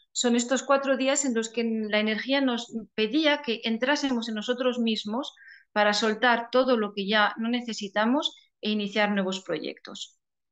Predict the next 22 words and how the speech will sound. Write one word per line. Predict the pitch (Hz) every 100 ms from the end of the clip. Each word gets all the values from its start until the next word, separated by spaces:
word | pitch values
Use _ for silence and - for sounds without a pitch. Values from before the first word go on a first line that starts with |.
| _ _ _ - - - - -
Así | 196 196 233
que, | 233 247 254 254 - - -
eh, | 214 196 185 165 156 160 - -
bienvenidos | 196 233 214 202 240 208 175
a | 185
todos | 277 370 440 466 - _ - -
y | 214
hoy | 226
tenemos | 226 220 226 254 277 285 -
un | 226
inmenso | 214 220 254 262 240 -
honor | 190 196 269 403 - - - _
de | 190
tener | 208 220 233 233
con | 214
nosotras | 208 208 220 254 277 - _ - - -
a | 226 240 262 - -
Alesa | 208 202 240 240 247 233 -
Esteban. | 196 - 185 175 208 330 - _ _ _ _ -
Voy | 247 254 254
a |
aprovechar | 247 233 233 226 294 349